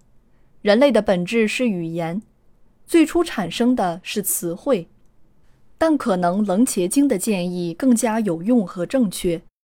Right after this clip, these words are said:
信徒应该防范词汇和句子及其虚幻含义的诱惑，因为无知者和愚蠢者将因此陷入困境而变得无助，就像大象在泥浆中挣扎。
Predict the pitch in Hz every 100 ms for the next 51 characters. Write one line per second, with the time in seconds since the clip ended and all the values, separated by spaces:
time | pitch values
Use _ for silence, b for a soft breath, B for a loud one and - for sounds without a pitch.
0 | _ _ _ _ - 247 208 - 175 175
1 | 247 262 262 - 165 185 - 226 190 -
2 | 180 185 277 226 196 208 294 247 - 175
3 | 165 202 - 208 - 202 208 262 285 247
4 | 202 - 165 214 247 185 208 240 170 175
5 | 165 170 - _ _ _ - - 320 320
6 | 247 208 247 320 302 220 170 - 214 214
7 | 262 - 180 185 170 - - - 208 196
8 | 202 208 - 175 - 220 208 196 - 285
9 | 202 185 165 - 170 196 240 175 175 175
10 | 165 208 220 - _ _ _ - 240 226
11 | 196 220 208 202 220 190 196 185 170 175
12 | 254 240 233 247 247 285 285 185 156